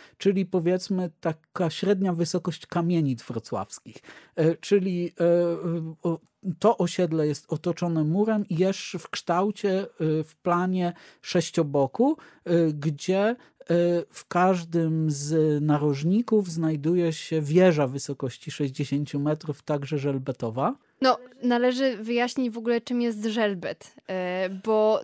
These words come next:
Speaker 2: trudno, nie znając materiału, wyobrazić sobie, jak brutalistyczna jest ta struktura, no bo żelbet to jest, e, kompozyt składający się z betonu,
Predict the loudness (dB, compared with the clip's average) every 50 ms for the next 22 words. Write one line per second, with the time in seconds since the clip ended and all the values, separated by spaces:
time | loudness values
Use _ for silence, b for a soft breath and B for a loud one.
0 | -4 -10 -6 -4 -2 -2 0 2 2 4 4 4 4 4 2 2 0 0 0 0
1 | 0 0 0 0 0 -2 -2 -4 -6 -4 -4 -4 -2 -2 0 0 0 0 0 -2
2 | -2 0 -2 -2 -2 -4 -6 -8 -6 -6 -4 -2 -2 -2 0 -2 -2 -4 -8 -10
3 | -8 -6 -6 -6 -8 -8 -6 -6 -6 -4 -4 -4 -4 -4 -6 -8 -8 -4 -4 -4
4 | -2 -4 -6 -4 -2 -2 -2 -4 -4 -6 -8 -10 -10 -8 -6 -6 -6 -6 -4 -2
5 | 0 0 0 0 -2 -4 -8 -6 -4 -4 -2 0 0 -2 0 0 -2 -4 -4 -6
6 | -4 -2 -2 -2 -2 -4 -6 -4 -4 -2 -2 -4 -2 -2 -2 0 2 2 2 2
7 | 2 0 -6 -10 -8 -6 -6 -4 -2 -2 -2 -2 -4 -6 -6 -8 -8 -8 -8 -6
8 | -8 -8 -4 -2 -2 -2 0 -2 -4